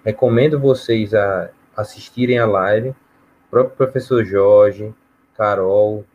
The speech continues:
e Vitor Cardial comentaram da programação. Eu vou fazer um resumo rápido, né? Vai começar um meio-dia, vai ser transmitido até a hora do jogo, né? E ali vai ter uma programação musical,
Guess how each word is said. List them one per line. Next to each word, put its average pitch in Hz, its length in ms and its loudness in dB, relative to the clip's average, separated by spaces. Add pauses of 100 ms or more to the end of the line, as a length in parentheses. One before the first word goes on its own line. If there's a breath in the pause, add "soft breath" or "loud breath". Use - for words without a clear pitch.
(120)
e 101 160 -14
Vitor 104 340 -12
Cardial 104 440 -4
comentaram 107 640 -6
da 104 140 0
programação. 104 640 -4
Eu 127 100 -2
vou 135 100 -4
fazer 131 320 0
um 120 80 -2
resumo 113 460 -4
rápido, 104 480 -6
né? 123 160 -12 (540)
Vai 110 240 2
começar 107 680 -2
um 104 140 -6 (140)
meio-dia, 117 880 -4 (460)
vai 104 260 2
ser 110 180 -12
transmitido 107 520 -6
até 120 240 0
a 156 60 4
hora 151 180 2
do 131 160 -8
jogo, 127 420 -4
né? 135 180 -10 (520)
E 110 180 -4
ali 107 200 0
vai 107 160 -4
ter 113 120 -6
uma 110 120 -2
programação 110 520 -2
musical, 113 920 -4